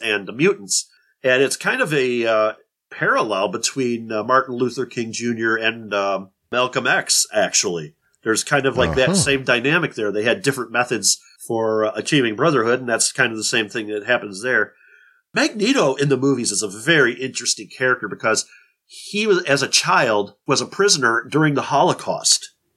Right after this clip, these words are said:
Speaker 1: And the Nazis found out that he can, uh, manipulate metal using magnetism. I don't remember which X-Men movie they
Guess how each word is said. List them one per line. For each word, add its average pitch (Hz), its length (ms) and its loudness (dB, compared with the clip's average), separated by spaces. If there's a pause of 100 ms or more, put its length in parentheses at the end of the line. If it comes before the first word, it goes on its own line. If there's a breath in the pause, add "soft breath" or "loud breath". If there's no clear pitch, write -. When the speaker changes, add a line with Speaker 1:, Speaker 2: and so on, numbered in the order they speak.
(200)
Speaker 1:
And 113 100 -4
the 120 80 0
Nazis 151 460 2
found 127 280 2
out 123 220 2
that 113 180 2
he 131 260 -4
can, 110 540 0
uh, 104 500 0
manipulate 117 720 -2
metal 110 580 0
using 123 380 0
magnetism. 107 800 0 (380)
I 180 80 -2
don't 254 120 -2
remember 226 280 2
which 156 340 2
X-Men 139 420 2
movie 117 240 0
they 101 260 -2